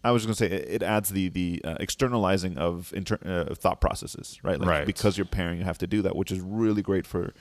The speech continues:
Speaker 1: for viewers 'cause then you can, you have to externalize all those things. And pairing
Speaker 2: Right.
Speaker 1: always brings up different solutions, different conversations. Like, all those things are really
Speaker 2: Mm-hmm.
Speaker 1: cool.
Speaker 2: Mm-hmm.
Speaker 1: I would,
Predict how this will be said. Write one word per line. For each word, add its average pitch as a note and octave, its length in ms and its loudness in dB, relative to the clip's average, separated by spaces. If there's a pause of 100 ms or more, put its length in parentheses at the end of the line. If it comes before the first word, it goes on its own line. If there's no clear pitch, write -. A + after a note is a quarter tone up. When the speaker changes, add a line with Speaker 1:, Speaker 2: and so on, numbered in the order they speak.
(200)
Speaker 1:
for G#2 100 0
viewers A2 400 4
'cause F#2 160 -2
then F2+ 160 -2
you F2+ 80 -4
can, F2+ 180 -8
you F#2 120 -2
have F2+ 240 -2
to - 80 -8
externalize F2 520 -4
all F2 120 -4
those F2 160 -4
things. - 240 -8
And A2+ 180 -2 (580)
pairing B2+ 200 6
Speaker 2:
Right. D#3+ 100 6
Speaker 1:
always A2 260 4
brings G2+ 240 -2
up F2+ 160 0
different F#2 360 0
solutions, B2+ 600 -4
different G2 300 -8
conversations. A#2+ 800 -4
Like, F#2 160 -8
all A2+ 220 -4
those A2 200 4
things F#2+ 220 0
are E2+ 80 4
really E2 220 2
Speaker 2:
Mm-hmm. C#2+ 80 -2
Speaker 1:
cool. F2 220 -2
Speaker 2:
Mm-hmm. E2 320 0 (140)
Speaker 1:
I - 100 -2
would, G2 180 0